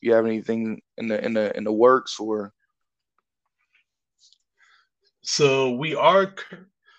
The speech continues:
Speaker 2: so directors I worked on this last, uh, short film, Arenda, uh, we do have a feature film that we are working towards. I don't wanna give any more details to that, but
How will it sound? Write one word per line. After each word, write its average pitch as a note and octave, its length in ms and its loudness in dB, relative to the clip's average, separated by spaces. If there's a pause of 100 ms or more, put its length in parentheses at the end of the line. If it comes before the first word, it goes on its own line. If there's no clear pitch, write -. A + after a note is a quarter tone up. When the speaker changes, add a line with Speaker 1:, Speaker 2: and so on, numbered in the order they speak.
Speaker 2:
so D#3+ 560 -2 (260)
directors E3+ 400 0
I D#3+ 120 4
worked C3+ 300 -4
on C#3 380 -8
this B2 360 -12
last, B2 320 -8
uh, B2 160 -4
short A#2 280 -6
film, A#2 180 -8
Arenda, B2 560 -6 (1040)
uh, A#2+ 340 2
we C3+ 240 -8
do D#3 280 -4
have D3 300 -2 (120)
a B2+ 440 -2
feature C#3 300 -6
film C3 240 -4
that B2 180 -4
we A#2+ 180 -2
are A2+ 120 0
working A#2+ 320 -6
towards. C#3+ 760 -4 (680)
I B2+ 560 2
don't C3 220 -6
wanna C3 220 -4
give C3 260 -2
any B2 320 -10 (320)
more C3 240 -6
details B2 600 -6
to E3 160 -6
that, E3+ 320 -4
but A#2+ 400 0